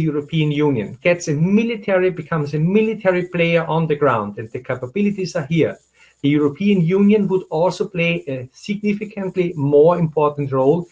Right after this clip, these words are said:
in the future in order to stabilize Libya, and this could help to secure the European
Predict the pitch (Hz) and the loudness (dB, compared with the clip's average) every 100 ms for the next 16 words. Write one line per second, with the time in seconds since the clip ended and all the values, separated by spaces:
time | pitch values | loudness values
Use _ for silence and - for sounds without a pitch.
0 | _ 170 170 143 165 180 175 175 156 151 | _ -4 -4 -4 -4 -4 -4 -8 -2 -2
1 | 156 143 135 - 143 143 123 - 123 120 | -2 -6 -8 -2 -2 0 -4 -6 -8 -6
2 | 135 170 170 _ - - 147 143 208 - | -4 -4 -6 _ -12 -4 -4 -2 -6 -6
3 | 170 - 139 165 165 165 - - _ 170 | -10 -4 0 0 -2 -10 -10 -12 _ -2
4 | 165 151 135 135 135 165 151 147 | -2 -2 -2 -4 -6 -2 -2 -2